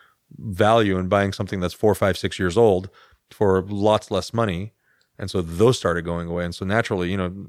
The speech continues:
cause and effect is you're getting rid of all these vehicles, cars, motorcycles,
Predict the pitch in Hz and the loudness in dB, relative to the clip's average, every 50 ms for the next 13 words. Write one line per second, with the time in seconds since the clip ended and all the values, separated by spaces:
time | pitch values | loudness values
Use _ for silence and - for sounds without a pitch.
0 | - 50 - - - - - - 104 101 92 90 85 - - 107 101 - - 90 | -18 -18 -18 -20 -20 -12 -4 -2 -2 -2 -2 -4 -6 -2 -2 -2 -2 -2 -4 -6
1 | 85 85 85 87 95 92 90 92 92 90 87 85 85 82 82 85 82 82 85 85 | -6 -6 -2 -2 0 0 0 -2 -2 -2 -2 -2 -2 -2 -2 -4 -6 -8 -2 0
2 | 117 120 107 - 98 92 90 87 - - - - _ _ _ _ - - - 104 | 2 2 2 2 0 -2 -2 -4 -10 -18 -20 -20 _ _ _ _ -14 -2 0 2
3 | 104 104 104 98 87 98 98 101 101 101 - 104 98 - 104 98 98 95 | 4 4 4 2 0 0 0 0 0 0 0 -2 -2 0 0 0 0 0